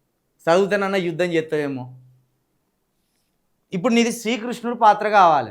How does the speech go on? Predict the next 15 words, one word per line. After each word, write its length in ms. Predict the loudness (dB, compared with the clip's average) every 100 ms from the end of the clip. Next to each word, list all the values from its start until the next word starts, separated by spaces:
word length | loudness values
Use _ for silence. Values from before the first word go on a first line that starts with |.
| 0 2
భారతదేశానికి 760 | 2 2 -4 -2 -6 -2 -2
నువ్వు 160 | -2 -4
ప్రధాని 360 | -2 -2 -2
కాబట్టి 400 | 0 0 0 -2 -2 -6 _ _ _ -6
కూర్చొని 480 | -2 0 2 2 4 4
ఆడించాలి, 520 | 2 2 4 4 2
ఇట్లా 160 | -4 -4
చక్రం 280 | -4 -2 -2
తిప్పాలి 340 | -2 2 2
కూర్చొని 420 | 2 -6 -8 -8 -10
నువ్వు. 240 | -14 -18 _ _ _ _ _ _ _ _ _ -4
పాండవులు 380 | 2 2 4 4
ఎవరు 160 | 4 2
ఇప్పుడు 240 | 0 -2
మనకు? 480 | 0 0 -2 -6